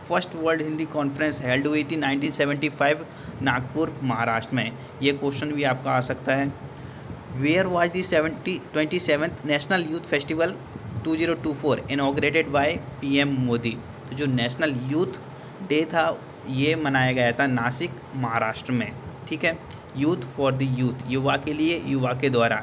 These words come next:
ये इसका theme था। नेशनल डिजास्टर रिस्पॉन्स फोर्स एनडीआरएफ़ है, इसने अपना नाइनटीन्थ रेजिंग डे सेलिब्रेट किया हाल ही में। तो वो किस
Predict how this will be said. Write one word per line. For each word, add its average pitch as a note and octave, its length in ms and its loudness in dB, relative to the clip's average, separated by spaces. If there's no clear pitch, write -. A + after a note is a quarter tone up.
ये C3+ 200 0
इसका C#3+ 280 0
theme A#2+ 260 2
था। A#2 220 -8
नेशनल C3+ 380 0
डिजास्टर C#3+ 500 2
रिस्पॉन्स D3+ 500 -2
फोर्स C#3 320 -2
एनडीआरएफ़ C#3+ 640 4
है, C#3 80 2
इसने C#3+ 260 -2
अपना D#3 240 -2
नाइनटीन्थ C3 680 -2
रेजिंग C3+ 380 2
डे D#3 120 4
सेलिब्रेट D3 600 4
किया C#3 160 4
हाल A#2+ 200 0
ही A#2+ 120 2
में। A2 160 -2
तो C#3+ 80 0
वो D3 140 2
किस G#3 240 0